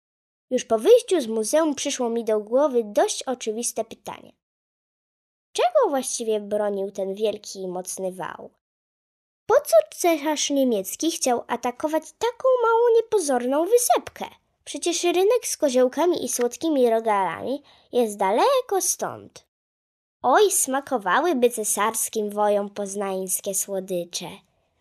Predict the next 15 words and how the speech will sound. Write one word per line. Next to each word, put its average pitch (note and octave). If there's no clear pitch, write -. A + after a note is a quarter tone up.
Rozmarzony G#3
tata G3+
poklepał F#3
się -
po -
brzuchu. -
Jednak A#3+
tysiąc A#4+
lat A#3+
temu G3+
serce A#3+
Poznania A3
biło E4+
właśnie B4
tutaj, -